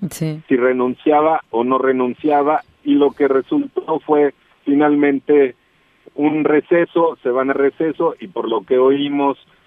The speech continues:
Speaker 2: en la sesión privada no hubo acuerdo, se salió muy molesto Reyes Rodríguez, Janino Talora, y bueno, vimos una sesión sin validez jurídica, este, de tres, de estos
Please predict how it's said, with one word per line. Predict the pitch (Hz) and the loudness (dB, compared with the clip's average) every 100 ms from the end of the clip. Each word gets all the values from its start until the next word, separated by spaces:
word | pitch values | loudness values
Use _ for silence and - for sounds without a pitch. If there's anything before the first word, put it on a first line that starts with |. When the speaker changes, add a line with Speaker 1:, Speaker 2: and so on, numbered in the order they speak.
| _ _ | _ _
Speaker 2:
en | - 117 | -4 -2
la | 117 113 113 107 - | 0 0 -2 -4 -8
sesión | - 147 139 | -4 -2 0
privada | 139 143 143 139 139 | 0 2 2 0 -2
no | 131 131 | 0 0
hubo | 123 131 | 2 2
acuerdo, | 127 - 165 156 147 151 - | 0 0 -2 0 -4 -6 -8
se | 101 | -10
salió | 113 107 123 | -8 -4 -4
muy | 127 123 | -2 -4
molesto | 123 123 127 120 _ 127 123 - _ _ - | -4 -2 -2 -2 _ -4 -4 -4 _ _ -10
Reyes | 127 131 131 135 | -2 0 2 2
Rodríguez, | 156 160 165 151 156 175 _ _ _ _ | 0 0 0 0 0 -2 _ _ _ _
Janino | 117 117 127 127 127 | -2 -2 -2 -2 -2
Talora, | 151 147 165 160 156 - _ _ _ - | 0 2 2 2 0 -4 _ _ _ -6
y | 190 | -2
bueno, | 175 160 156 | 2 0 0
vimos | 139 156 160 156 156 156 _ - | 0 2 2 2 0 -2 _ -8
una | 139 147 139 | -2 -2 -2
sesión | 131 - - 143 139 139 131 | -4 -6 -2 2 2 0 -4
sin | - 113 | -8 -6
validez | 113 113 117 127 | -4 -2 0 0
jurídica, | - 156 156 165 147 131 151 156 - _ _ _ _ | 0 0 2 2 0 -2 -2 -2 -4 _ _ _ _
este, | - 101 - - 104 | -2 -2 -2 -2 0
de | 104 | 0
tres, | - 131 131 123 110 | 0 2 2 0 -2
de | 123 | -2
estos | - 123 | -2 -8